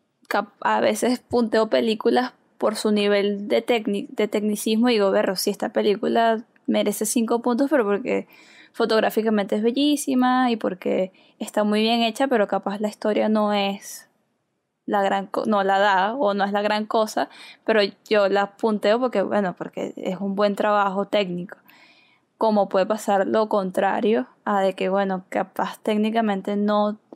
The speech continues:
tiene las <laughs> condicio-, las mejores condiciones o cualidades o lo que sea, pero me llegó y yo dije, "Berro, sí, esta película tiene cinco estrellas". Y creo que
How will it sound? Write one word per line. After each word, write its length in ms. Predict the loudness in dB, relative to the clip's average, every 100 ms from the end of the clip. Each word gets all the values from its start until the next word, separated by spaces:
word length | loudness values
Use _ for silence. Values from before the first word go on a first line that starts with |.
| -6
tiene 280 | -2 -2 -2
las 200 | -2 -6 _ _ _
<laughs> 260 | _ _
condicio-, 760 | -6 -2 2 2 2 0 -2 2
las 160 | 2
mejores 360 | 2 2 2 0
condiciones 680 | 0 0 -2 -2 -2 0 0
o 100 | 0
cualidades 460 | -2 2 2 2
o 60 | 0
lo 100 | -2
que 120 | -4
sea, 320 | 0 0 0 -4 -20 _ _ _ _ _
pero 200 | 0 0
me 200 | 0 0
llegó 640 | 0 -2 0 2 2 0 -4 -12 _
y 180 | -2 0
yo 80 | 2
dije, 240 | 0 0
"Berro, 400 | 0 0 2 -2
sí, 200 | -2 -2
esta 220 | -2 -4 -4
película 360 | -2 -2 -2
tiene 260 | -2 -4 -4
cinco 640 | -6 -4 -4 -2 -2 -2 -8 _ _ _ _ _ _ _
estrellas". 580 | -10 -4 0 0 0 -6 _ -20 -20 -20 _ _ _ _ _ _ _ _
Y 200 | 2 4
creo 160 | 4
que 160 | 4 2